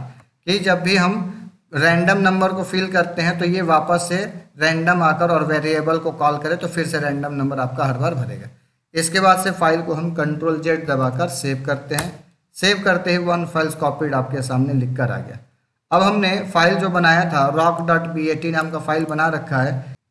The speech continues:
इसे run कराने के लिए हमें सी prompt पर उस file के नाम को केवल लिखना होता है। तो यहाँ पर हम नाम type करते हैं rock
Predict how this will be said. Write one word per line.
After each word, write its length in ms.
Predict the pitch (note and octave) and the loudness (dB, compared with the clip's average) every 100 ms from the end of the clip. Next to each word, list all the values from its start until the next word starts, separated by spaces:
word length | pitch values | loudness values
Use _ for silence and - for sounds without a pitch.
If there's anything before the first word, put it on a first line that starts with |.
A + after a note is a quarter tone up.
| - | -4
इसे 260 | E3+ E3 G3+ | -2 2 2
run 220 | G3+ G#3 | 2 2
कराने 420 | G3+ F#3 F#3 F#3+ | 2 4 4 2
के 140 | F#3+ F#3+ | 0 -2
लिए 200 | F#3 F#3 | 0 2
हमें 420 | E3+ D3 C3+ C3+ | 2 2 2 0
सी 260 | - F#3 G3+ G3 - - - | -2 -2 -2 -4 -12 -12 0
prompt 360 | F3 F#3+ F#3 | 2 2 0
पर 560 | E3 C#3+ E3+ - - - F#3 | 2 2 2 -6 -16 -8 -4
उस 180 | F3+ - | -4 2
file 260 | F3+ F#3+ | 4 4
के 120 | F#3+ F#3 | 2 2
नाम 260 | F3 F3 | 2 2
को 180 | F3 F3 | 2 0
केवल 220 | F3 E3 | 4 2
लिखना 320 | E3 D#3+ E3 D3 | 2 0 -2 -2
होता 280 | C3+ C3 | -2 0
है। 180 | C#3+ D#3 | -2 0
तो 180 | E3 D#3+ | 0 0
यहाँ 240 | E3 E3 E3+ | 2 2 2
पर 140 | E3+ | 2
हम 140 | E3+ | 0
नाम 260 | E3 E3 E3+ | 0 -2 -2
type 220 | D#3+ D3+ D#3 | -4 -4 -2
करते 260 | D3+ - | -4 -2
हैं 140 | D3+ C#3 | -4 0
rock 400 | C#3 D3+ - | 0 0 -6